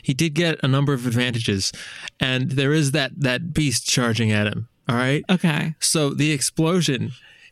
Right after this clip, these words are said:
Speaker 1: injures Joe, but it throws him
Speaker 2: <laughs>
Speaker 1: out of the
Speaker 2: Backwards?
Speaker 1: way.
Speaker 2: <laughs> Okay, all right, all right. Um,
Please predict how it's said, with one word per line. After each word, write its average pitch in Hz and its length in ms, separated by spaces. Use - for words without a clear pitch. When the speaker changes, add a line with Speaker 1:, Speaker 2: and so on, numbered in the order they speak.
Speaker 1:
injures 170 400
Joe, 135 500
but 156 160
it 165 200
throws 170 460
him 117 280
Speaker 2:
<laughs> - 100
Speaker 1:
out 180 240
of 190 140
the 160 80
Speaker 2:
Backwards? - 180
Speaker 1:
way. 131 480
Speaker 2:
<laughs> - 40
Okay, 370 440
all 311 100
right, 294 340
all 277 80
right. 240 340
Um, 220 580